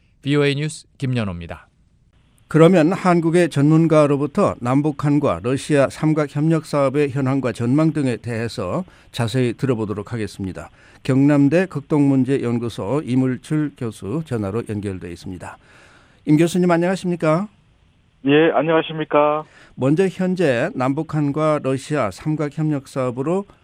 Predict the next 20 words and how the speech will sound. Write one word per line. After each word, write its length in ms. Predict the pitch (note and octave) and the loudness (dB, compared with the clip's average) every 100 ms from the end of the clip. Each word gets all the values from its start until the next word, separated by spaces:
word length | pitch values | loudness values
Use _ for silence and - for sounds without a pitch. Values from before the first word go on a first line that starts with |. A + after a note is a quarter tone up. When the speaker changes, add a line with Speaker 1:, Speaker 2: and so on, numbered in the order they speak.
| _ | _
Speaker 2:
어떤 280 | - A#2+ E3+ | -6 -2 0
것들이 360 | F#3 - G3+ C3 | 0 -4 -4 -4
있고, 480 | - A#2+ A2 E3 G#3+ _ _ - | -4 -6 -6 -8 -12 _ _ -10
어, 240 | B2 B2+ | -6 -6
현재까지 760 | C3+ D#3 D#3+ E3 D#3+ D#3 D#3 D#3+ | -2 -2 0 -2 -2 -2 -2 -2
어떤 380 | A#2 - E3+ D#3+ | -4 -2 -2 -2
상황인지 800 | - E3+ E3+ E3+ D3 B2 G#2 A#2 D#3+ | -6 -4 -2 0 0 -2 -4 -8 -6
그 120 | D#3+ | -6
진-, 200 | E3 D#3 | -6 -8
추진 320 | - F#3 F#3 | -12 -6 -6
상황을 480 | - D#3+ E3+ F3+ D#3 | -6 -6 -4 -4 -4
좀 200 | D#3 C3 - _ | -4 -6 -10 _
정리를 420 | - C3+ D3+ C#3+ | -2 2 2 2
해주시겠습니까? 840 | C3 D3 C3 B2+ - B2 A2 A2+ F3+ _ _ _ _ _ _ - - - - _ _ - | -4 -4 -6 -8 -8 -10 -6 -8 -8 _ _ _ _ _ _ -20 -18 -18 -18 _ _ -2
Speaker 3:
예, 380 | D3 C3 A#2+ G#2 - | 2 2 0 -4 -6
어, 600 | A#2+ A#2 A2+ A2+ G#2+ G#2 - _ | -4 -2 0 -2 -4 -6 -12 _
지금 160 | D3 B2+ | -8 0
러시아는 1000 | C3 - G3 G3 G3 G3 F3 F3+ F3+ C#3 | 0 2 0 2 2 0 -2 -2 -4 -6
주로, 540 | - D#3+ D3+ C3 G2+ - | 0 2 4 2 -2 -4
어, 360 | A#2 A2+ G#2+ | -2 0 -2